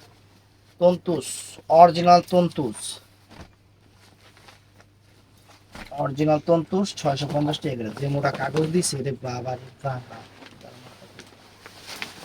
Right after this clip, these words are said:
কা-, কাগজের কোম্পানি, এই কোম্পানি মানে চুক্তিবদ্ধ,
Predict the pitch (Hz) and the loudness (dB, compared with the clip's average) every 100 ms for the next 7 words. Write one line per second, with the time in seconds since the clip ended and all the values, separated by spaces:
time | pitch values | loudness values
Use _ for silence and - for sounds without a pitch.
0 | - - - - - - - - 226 254 | -18 -18 -16 -16 -16 -20 -20 -20 -14 -6
1 | 240 - - - - - - - - - | -6 -6 -10 -12 -12 -18 -16 -12 -8 -8
2 | - - - - - 151 151 175 175 202 | -10 -14 -10 -10 -2 -2 0 0 2 6
3 | 220 220 220 208 220 233 226 185 208 226 | 8 10 10 10 10 8 6 6 8 8
4 | 220 208 196 202 190 202 247 233 143 | 8 10 10 10 6 0 6 6 6